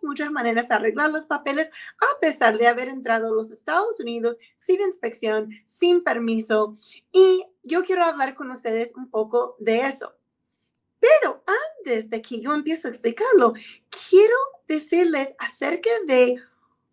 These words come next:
cómo es de tener una entrada legal a los Estados Unidos, aun, aun si usted no piensa que fue legal. Entonces, bueno,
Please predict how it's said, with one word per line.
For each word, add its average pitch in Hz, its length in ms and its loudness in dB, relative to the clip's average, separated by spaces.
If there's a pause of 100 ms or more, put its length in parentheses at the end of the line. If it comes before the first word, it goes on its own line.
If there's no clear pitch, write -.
(320)
cómo 381 720 2
es 311 300 0 (220)
de 254 120 -2
tener 254 560 -6
una 370 260 2 (160)
entrada 247 960 0 (200)
legal 254 880 -2
a 254 140 0
los 254 240 -10
Estados 285 560 -8
Unidos, 302 520 -8
aun, 339 600 -2
aun 339 280 -2 (180)
si 294 200 -8
usted 254 460 -8 (200)
no 240 220 -6
piensa 359 500 0
que 202 140 -8
fue - 240 -8
legal. 240 380 -12 (520)
Entonces, 359 540 4 (880)
bueno, 240 400 -2